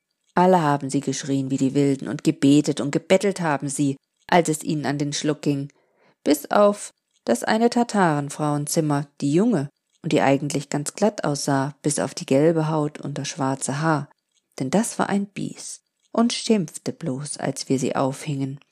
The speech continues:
und biss um sich wie ein Luchs, der im Eisen sitzt. Aber geholfen hat ihr das nicht, denn Tiedge sagte, die hat Bruns Lütjen Jungen mit dem Kopf gegen den Dösel geschlagen.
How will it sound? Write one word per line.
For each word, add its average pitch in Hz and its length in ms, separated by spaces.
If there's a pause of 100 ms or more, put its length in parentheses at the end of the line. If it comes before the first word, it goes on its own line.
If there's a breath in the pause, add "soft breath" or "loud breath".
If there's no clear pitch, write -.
(400)
und 202 160
biss 233 220
um 226 260
sich - 300
wie 185 120
ein 196 200
Luchs, 233 480 (340)
der 196 120
im 202 100
Eisen 160 440
sitzt. - 480 (640)
Aber 190 220
geholfen 156 460
hat 139 160
ihr 147 60
das 135 200
nicht, 160 300 (320)
denn 151 160
Tiedge 196 340
sagte, 170 560 (640 soft breath)
die 240 180
hat 233 200
Bruns 214 340
Lütjen 233 500 (420)
Jungen 214 460 (320)
mit 202 120
dem 190 160
Kopf 220 300
gegen 190 260
den 185 200
Dösel 175 380
geschlagen. 156 680